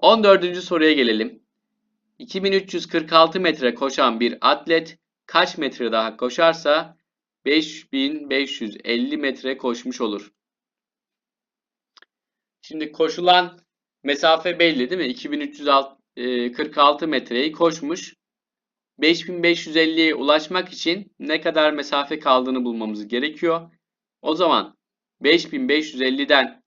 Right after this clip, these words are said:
iki bin üç yüz kırk altıyı çıkarırsak kalan mesafeyi bulabiliriz.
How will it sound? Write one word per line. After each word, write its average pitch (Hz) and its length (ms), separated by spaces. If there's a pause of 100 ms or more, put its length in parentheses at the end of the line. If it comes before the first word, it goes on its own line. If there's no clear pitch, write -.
(100)
iki 139 220
bin 151 80
üç 151 200
yüz 123 120
kırk 139 260
altıyı 113 420
çıkarırsak 175 760 (560)
kalan 156 360
mesafeyi 139 760 (200)
bulabiliriz. 143 640